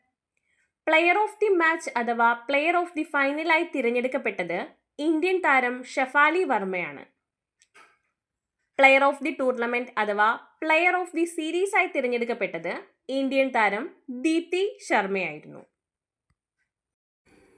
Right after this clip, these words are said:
ഇന്ത്യക്കായി ലോകകപ്പിൽ ഏറ്റവും കൂടുതൽ റൺസ് നേടുന്ന വനിതാ താരമായി വൈസ് ക്യാപ്റ്റൻ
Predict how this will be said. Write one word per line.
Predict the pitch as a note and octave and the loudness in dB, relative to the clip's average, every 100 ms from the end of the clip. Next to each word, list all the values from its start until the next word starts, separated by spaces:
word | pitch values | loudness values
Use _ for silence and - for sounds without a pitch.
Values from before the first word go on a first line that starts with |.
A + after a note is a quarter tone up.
| _ _ _ _ _ - | _ _ _ _ _ 10
ഇന്ത്യക്കായി | E4+ F4+ F#4 A4 A4 G4+ G4+ | 12 12 12 12 10 10 10
ലോകകപ്പിൽ | F4+ C4 C4+ C4+ C4+ C4 B3 A#3+ - | 6 6 6 4 0 0 -2 -2 0
ഏറ്റവും | D#4+ E4 G4 G4 G#4+ | 0 4 4 4 4
കൂടുതൽ | F4 D4 B3 C4 B3 G#3+ | 2 0 2 2 2 2
റൺസ് | A3 A3 B3+ D4+ | 4 4 2 -2
നേടുന്ന | B3+ A3+ A3+ G3+ - | 0 0 0 -2 -4
വനിതാ | G#3 A#3 A3+ A#3+ D4+ | -2 2 2 4 2
താരമായി | F4+ A#3+ G#3 G3+ G3 G3 G3 - _ _ - | 4 4 4 2 2 2 0 -4 _ _ -8
വൈസ് | B3+ D4+ E4 F#4 | 4 6 6 2
ക്യാപ്റ്റൻ | E4 C4 A#3+ A#3 | 0 0 0 -2